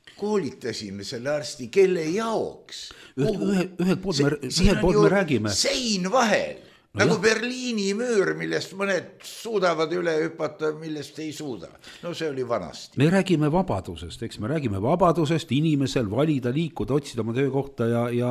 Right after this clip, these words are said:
Speaker 2: töötada ja elada kus iganes. Aga kes selle vastu on?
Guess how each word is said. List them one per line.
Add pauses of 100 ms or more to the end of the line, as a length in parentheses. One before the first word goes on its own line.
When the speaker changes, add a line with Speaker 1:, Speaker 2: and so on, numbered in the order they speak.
Speaker 2:
töötada
ja
elada
kus
iganes. (460)
Aga
kes
selle
vastu
on?